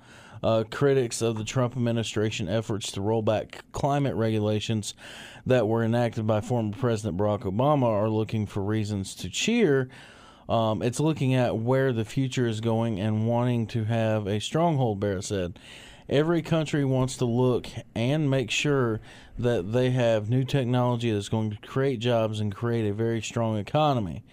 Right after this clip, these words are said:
Uh, G M, Detroit's number one automaker, is planning to launch two new electrical ve-, electrical vehicles in eighteen months and twenty by twenty twenty-three.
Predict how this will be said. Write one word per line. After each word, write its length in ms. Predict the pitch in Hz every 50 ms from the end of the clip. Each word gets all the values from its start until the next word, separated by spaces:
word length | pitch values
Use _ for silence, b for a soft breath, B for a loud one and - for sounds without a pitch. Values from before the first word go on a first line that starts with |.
| b b b b b b b b b b b _ - -
Uh, 140 | 107 117 113
G 260 | 104 107 117 131 135
M, 300 | 139 139 139 139 143 139
Detroit's 580 | 120 113 123 123 - - 139 131 127 120 - -
number 260 | 123 127 127 123 123
one 200 | 117 117 117 113
automaker, 580 | 113 117 113 110 113 117 117 117 117 131 123 127
is 120 | 120 -
planning 480 | - - - 131 127 131 127 120 117 110
to 320 | - - 120 113 113 110 107 B B B B B B
launch 400 | - 123 127 123 82 - - -
two 200 | - - 190 202
new 160 | 196 180 151 139
electrical 480 | 127 127 127 123 - - 113 - 117
ve-, 220 | 113 113 117 98 - -
electrical 560 | - 110 113 113 123 135 127 - - 110 120 110
vehicles 460 | 113 120 117 110 120 117 110 107 110
in 120 | 110 101
eighteen 420 | 95 101 113 107 104 - 120 110 107
months 360 | 117 123 123 120 98 - -
and 200 | 107 113 113 107
twenty 380 | - - - 143 143 143 131
by 180 | 120 113 107 101
twenty 380 | 98 - - 120 113 113 104 98
twenty-three. 960 | - - - 110 104 101 95 - - - 139 151 160 151 131 117 95 76